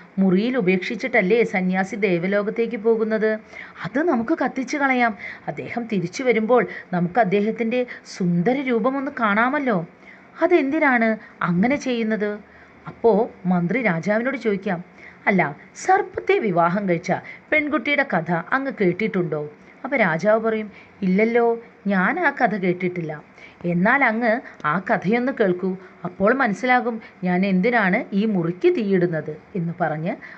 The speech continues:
മന്ത്രി ആ കഥ പറയുവാൻ ആരംഭിച്ചു. ആ കഥ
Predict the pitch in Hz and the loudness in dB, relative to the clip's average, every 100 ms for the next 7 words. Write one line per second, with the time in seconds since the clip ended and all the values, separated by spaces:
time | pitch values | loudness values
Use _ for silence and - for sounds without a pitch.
0 | - 202 233 254 247 165 220 185 151 202 | -2 0 0 0 0 0 -2 -4 -6 -4
1 | - 160 139 147 156 247 302 196 147 147 | -2 -4 -6 -6 -4 -4 -2 -4 -4 -10
2 | - - - - - 160 196 175 | -20 -20 -20 -16 -8 -6 -4 -2